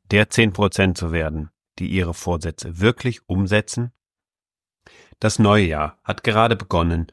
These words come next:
und vielleicht hast du auch diese typischen Gedanken,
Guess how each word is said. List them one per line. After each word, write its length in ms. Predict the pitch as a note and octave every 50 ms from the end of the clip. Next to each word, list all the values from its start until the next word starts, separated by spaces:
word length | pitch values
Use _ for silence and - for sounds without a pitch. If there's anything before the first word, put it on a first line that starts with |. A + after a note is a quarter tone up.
| _ _ _ _
und 240 | - A#2 C3 D3+ -
vielleicht 560 | - - D2+ D#2 D#2+ F2+ G2 F#2 - - - _ _ -
hast 240 | - A#2 - - -
du 80 | -
auch 440 | E2+ F#2+ A2+ A#2 F#2 - - - _ _ _ -
diese 240 | F#2 E2 F2 F2+ -
typischen 420 | - C3+ B2+ - - - C3 A2+
Gedanken, 480 | G2+ F#2+ - G#2+ G#2 A2 - - -